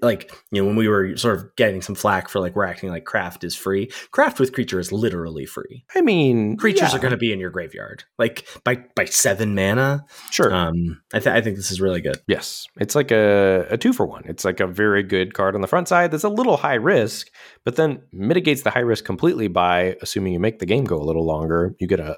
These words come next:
Speaker 2: a premium seven seven that's gonna catch you up.
Speaker 1: We've now talked about this card twists and turns three weeks running, but I have to. You know, you were high on it. I ev-, played it again, or I played it for the first time during early access, and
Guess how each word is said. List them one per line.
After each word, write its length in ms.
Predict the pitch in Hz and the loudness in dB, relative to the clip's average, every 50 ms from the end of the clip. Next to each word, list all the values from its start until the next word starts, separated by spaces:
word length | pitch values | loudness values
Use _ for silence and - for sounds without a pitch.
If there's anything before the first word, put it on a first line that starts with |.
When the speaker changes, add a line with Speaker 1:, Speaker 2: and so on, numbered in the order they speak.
| _ - | _ -10
Speaker 2:
a 80 | - 87 | -10 -10
premium 460 | - _ - - 98 98 98 92 87 | -10 _ -2 -2 0 2 2 2 2
seven 260 | - 101 98 90 87 87 | 2 2 2 2 2 2
seven 280 | - 104 98 95 90 | 2 0 2 2 0
that's 140 | 90 85 - | 0 -2 -2
gonna 160 | - 87 85 | -2 -2 -2
catch 260 | - - 95 95 - | -2 -2 -4 -4 0
you 80 | - 101 | 2 2
up. 180 | 143 - - _ - | 0 0 -2 _ -8
Speaker 1:
We've 140 | 110 107 107 | -6 -4 0
now 140 | 127 135 135 | 0 0 0
talked 240 | 135 135 123 113 - | 2 0 -2 0 0
about 100 | 113 104 | 0 -2
this 120 | 101 98 - | 0 -2 -6
card 480 | - - 110 98 95 95 95 95 - - | -2 0 2 4 4 2 2 0 -4 -4
twists 400 | - - 123 123 - - - - | -2 0 0 0 -2 -4 -4 -2
and 120 | 107 101 | -2 -2
turns 440 | - - 117 113 113 104 98 92 - | -2 -2 -4 -2 -2 -2 -2 -2 -4
three 360 | - - 110 120 127 135 131 | -2 0 2 2 4 4 2
weeks 440 | 127 117 120 120 117 - - - - | 2 2 4 2 2 2 -2 -8 -6
running, 480 | 92 95 104 107 104 98 92 90 87 85 | -2 0 2 2 2 2 0 0 0 -2
but 120 | 90 87 | -2 -2
I 80 | 87 87 85 98 | -2 -2 0 2
have 240 | 101 98 - - - | 2 2 0 -2 -8
to. 400 | - 104 92 87 85 85 85 87 - - - - - - _ | -6 -4 -4 -4 -4 -6 -8 -10 -14 -20 -20 -20 -20 -20 _
You 160 | - 95 101 | -8 -6 -4
know, 60 | 92 | -4
you 240 | 85 90 104 127 135 | -2 0 0 2 2
were 300 | 139 135 131 120 120 117 - | 4 4 4 2 2 -2 -4
high 300 | - - 123 131 139 135 | -8 -4 0 2 2 2
on 140 | 131 131 131 127 | 2 2 2 0
it. 240 | 127 123 127 - _ - | 0 -2 -4 -10 _ -10
I 340 | 92 95 101 117 117 110 104 - | -8 -4 -2 0 0 0 -2 -4
ev-, 400 | 110 104 101 113 - - 107 - | -6 -2 -2 -2 -2 -2 -10 -10
played 220 | - - 120 107 | -4 -2 -2 0
it 100 | 113 101 | 0 0
again, 500 | 110 101 107 110 107 107 104 104 104 101 - - - - - - | 0 0 2 2 2 2 2 0 -2 -4 -6 -10 -20 -20 -10 -2
or 80 | - 104 | 2 2
I 100 | 113 104 | 2 2
played 240 | 98 - 135 131 104 | 0 2 2 2 2
it 60 | 92 | 2
for 60 | - 98 | -2 -4
the 60 | 95 | -4
first 300 | - - 104 98 - - | 0 0 0 0 0 0
time 200 | 110 98 98 95 | 0 0 0 2
during 200 | 92 95 95 95 | 2 0 0 0
early 240 | 71 87 95 92 92 | 0 0 0 0 0
access, 600 | 90 87 87 87 - 95 87 87 85 - - - _ - | 0 0 -2 -2 -2 -2 -2 -2 -2 -4 -4 -6 _ -4
and 320 | 92 92 87 80 80 76 | -2 -2 -2 -2 -4 -6